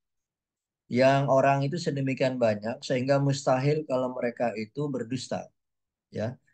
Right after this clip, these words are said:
Jadi kalau orang itu sekian banyak, kemudian orang itu semuanya orang-orang yang bisa dipercaya, memberitakan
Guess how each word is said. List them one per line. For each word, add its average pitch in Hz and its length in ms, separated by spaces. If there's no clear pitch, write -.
Jadi 117 240
kalau 135 260
orang 139 300
itu 135 160
sekian 123 420
banyak, 127 460
kemudian 120 400
orang 120 320
itu 127 100
semuanya 117 400
orang-orang 113 460
yang 113 40
bisa 110 200
dipercaya, 143 720
memberitakan 123 800